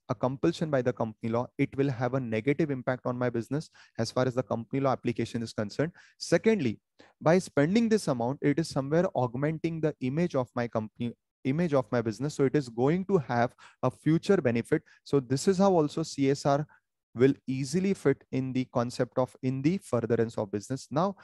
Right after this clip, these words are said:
we go to some very specific decisions, which are again of the pre-G S T era, and they are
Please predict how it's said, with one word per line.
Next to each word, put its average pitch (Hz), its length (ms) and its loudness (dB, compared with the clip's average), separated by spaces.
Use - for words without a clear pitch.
we 139 80 0
go 156 100 4
to 156 80 2
some 156 220 -4
very 143 200 2
specific 175 520 -2
decisions, 127 500 -2
which 127 200 0
are 165 140 2
again 131 540 0
of 131 260 -2
the 139 140 0
pre-G 170 440 2
S 143 140 -4
T 139 200 -2
era, 113 240 0
and 190 280 0
they 160 120 4
are 160 160 4